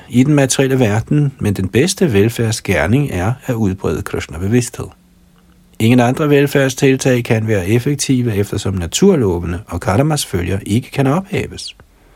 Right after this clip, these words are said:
Det skyldes skæbnen, eller karmas lov,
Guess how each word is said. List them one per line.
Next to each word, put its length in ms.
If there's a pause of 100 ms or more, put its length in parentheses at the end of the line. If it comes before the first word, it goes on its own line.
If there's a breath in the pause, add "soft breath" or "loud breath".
(2250 soft breath)
Det 120
skyldes 640
skæbnen, 760 (500 loud breath)
eller 220
karmas 540
lov, 360